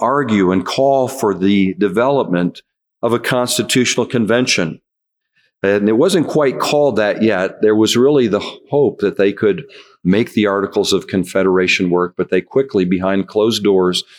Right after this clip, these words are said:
said it's not gonna happen. And so they set it aside and began the process of, in secret,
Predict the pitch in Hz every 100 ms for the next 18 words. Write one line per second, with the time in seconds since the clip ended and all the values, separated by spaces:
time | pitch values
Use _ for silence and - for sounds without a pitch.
0 | _ - 101 87 - 90 85 87 82 87
1 | 85 82 76 - _ _ _ _ _ -
2 | 90 - 92 90 - 110 120 131 - 139
3 | 120 95 87 92 95 101 101 - 120 120
4 | - 90 80 92 - - - _ _ _
5 | _ 117 147 - 190 185 -